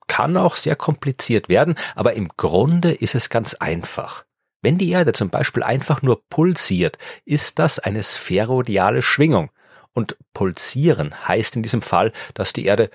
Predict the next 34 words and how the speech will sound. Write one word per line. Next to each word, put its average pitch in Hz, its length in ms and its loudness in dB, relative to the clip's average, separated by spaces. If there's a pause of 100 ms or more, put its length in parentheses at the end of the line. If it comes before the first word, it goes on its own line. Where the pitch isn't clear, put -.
(280)
größer 151 340 2
wird, 139 160 2 (160)
kleiner 113 320 0
wird, 113 180 0 (140)
größer 117 380 0
wird, 113 180 2 (140)
kleiner 101 340 2
wird 104 160 2 (220)
und 101 260 -2
so 90 160 -2
weiter. 76 420 -2 (400)
Wie 110 100 -2
gesagt, 101 360 0 (160)
es - 200 0
geht 113 180 2
um 110 220 2
winzigste 135 760 0
Änderungen, 101 520 0
aber 123 120 2
das 156 200 0
Prinzip - 840 -2
bleibt 156 320 -2
gleich. 135 480 0 (240)
Dieses 156 320 0
Pulsieren 156 800 0
ist - 300 -4
die - 180 -12
einfachste 143 840 0
Schwingung, 117 480 0
die 117 100 -6
die 117 120 0
Erde 101 200 2
durchführen 87 540 0
kann, 143 260 0